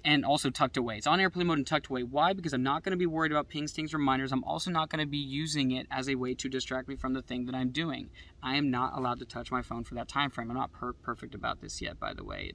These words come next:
It, it takes a lot, a lot, a lot, a lot, a lot, a lot, a lot of practice. A lot of practice. So, airplane mode, phone goes away. If I'm spending, uh, intentional time with my partner or my friends,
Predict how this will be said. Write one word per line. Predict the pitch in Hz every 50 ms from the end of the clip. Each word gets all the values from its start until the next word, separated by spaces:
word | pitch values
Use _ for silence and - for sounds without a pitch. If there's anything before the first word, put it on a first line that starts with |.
| - -
It, | -
it | - -
takes | - 120 123 - -
a | -
lot, | - - 98 98 101 90 85 87
a | 90
lot, | - 78 -
a | 80
lot, | - - - -
a | -
lot, | - - -
a | - - - - - - - -
lot, | 156 170 180
a | 175 175 175 175 170
lot, | 170 170 160 131 120 110
a | 113
lot | 120 139 131 123
of | -
practice. | - 110 - - - 57 - - - - - - - - - - - - - - - - - - -
A | 127
lot | 120 113 107
of | -
practice. | 117 98 - - - - - - - - - - - - - - - - -
So, | - - - 139 127 123 120 117 113 - - - - - - - - - - - - - - - -
airplane | 131 139 135 - 160 143 135 127
mode, | 123 123 123 120 117 - - -
phone | - - 123 123 123 120
goes | 120 120 120 117
away. | 120 135 156 151 120 98 - - - - - - - - - - - - -
If | 131 120
I'm | 120 123 117
spending, | - - 135 131 127 123 123 123 - - -
uh, | 123
intentional | 120 117 - 131 123 - 139 131 127 - 135 127
time | - - 127 131 139 151 165
with | 147 135 127
my | 131 123
partner | 117 - - 123 131 139 143 139
or | 135
my | 127 123
friends, | 120 - 127 123 135 180 208 208 - -